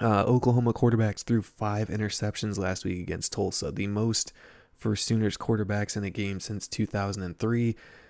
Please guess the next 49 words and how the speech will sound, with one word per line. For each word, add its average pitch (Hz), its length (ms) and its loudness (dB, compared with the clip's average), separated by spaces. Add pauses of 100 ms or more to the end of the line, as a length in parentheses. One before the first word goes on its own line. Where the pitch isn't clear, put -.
(280)
Uh, - 360 -2
on 107 140 -2
the 92 80 -4
positive 110 500 2
side, 104 380 0
Dylan 107 300 4
Gabriel 101 420 2
did 104 300 0
throw 98 240 0
for - 120 -6
four 104 220 -2
hundred 98 220 -2
twenty-one 98 340 -2
yards 92 240 -4
and 90 160 -6
five 90 340 -4
touchdowns - 640 -10
for - 160 -10
that 90 240 -6
side 98 240 -10
of - 80 -6
the - 80 -10
spin. 101 400 -8 (880)
Then 135 260 0
we 131 140 2
have 110 280 0
the 110 60 2
game 101 260 -2
that's - 160 -10
going 110 220 0
to 107 80 0
be 104 100 0
the 98 80 0
most 92 300 -6
watched, 82 320 -8
and 82 80 -8
I 78 80 -6
can 85 100 -8
tell 110 140 0
you 107 140 4
that 98 180 -2
because 90 480 -4
Colorado 92 560 -2
has 92 200 -4
had 90 140 -4
the 87 60 -4
most 87 300 -4
watched 92 280 -4
game 85 300 -8